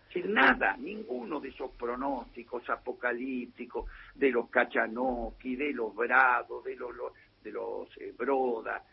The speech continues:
de los Loper Murphy, de los Artana, los ves hoy diciendo las mismas cosas,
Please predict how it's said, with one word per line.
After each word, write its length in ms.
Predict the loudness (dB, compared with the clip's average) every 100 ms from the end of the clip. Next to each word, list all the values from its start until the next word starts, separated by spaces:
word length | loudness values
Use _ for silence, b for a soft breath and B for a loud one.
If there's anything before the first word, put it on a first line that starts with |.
| b -4
de 120 | -2
los 180 | -2 -2
Loper 440 | -2 -2 -6 -6
Murphy, 680 | -4 -2 -2 -4 -8 -12 -10
de 120 | -8
los 300 | -4 -6 -2
Artana, 880 | -4 -4 -4 6 8 8 6 -2 -16 _ _ _ -20 -20 -18 -10
los 160 | -6
ves 240 | -6 -6 -4
hoy 200 | -4 -4
diciendo 640 | -14 -20 -8 -6 0 0
las 180 | 0 -2
mismas 380 | -4 -2 -4 -6
cosas, 460 | -10 -12 -8 -10